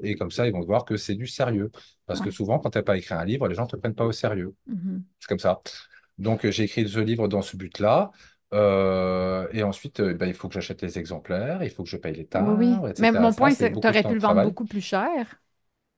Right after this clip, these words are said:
Speaker 1: Euh, ben, moi, mon but, c'est de le vendre vraiment pas cher. Il fait,
Speaker 2: Mm.
Speaker 1: euh, cent pages. Il est vendu, euh, six euros quatre-vingt-dix-neuf. Je veux que
Speaker 2: Mhm.
Speaker 1: ça, en, en France, avec les frais de port, ça fait neuf euros quatre-vingt-dix-neuf dans ta boîte aux lettres.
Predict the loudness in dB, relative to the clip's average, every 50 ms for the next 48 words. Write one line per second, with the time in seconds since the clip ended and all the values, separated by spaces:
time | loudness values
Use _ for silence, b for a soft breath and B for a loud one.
0 | _ _ _ _ _ _ 2 2 4 4 4 4 4 4 4 4 2 2 2 2
1 | 0 -2 -2 -2 0 2 2 2 2 2 0 0 0 2 2 2 2 2 2 0
2 | 0 2 2 2 2 0 -2 -4 0 2 4 4 4 2 2 0 -2 -2 0 0
3 | 0 2 4 4 4 6 4 2 0 -4 -6 -8 -6 -4 -4 -2 -2 -2 -2 -2
4 | -4 -4 -4 -4 -2 -2 -4 -4 -6 -6 -8 -8 -8 -4 -2 2 2 2 2 2
5 | 0 -2 0 -2 -2 -2 -2 -6 -4 -2 0 0 0 0 -4 -8 b b b b
6 | b _ -2 0 2 2 2 0 -2 -2 -6 -10 -4 0 0 0 0 -2 -6 -10
7 | -4 -2 -2 0 0 0 0 0 -2 0 2 4 4 4 2 -2 -6 -6 -4 -4
8 | -4 -2 -4 -4 -2 -2 -4 -4 -2 -2 2 2 2 2 0 -2 -6 -6 -4 -4
9 | -2 -2 -2 -2 -2 0 0 0 0 0 -2 -2 -2 -2 -2 -2 -2 -4 -4 -4
10 | -4 -4 -4 -4 -4 -4 -4 -4 -6 -6 -8 -12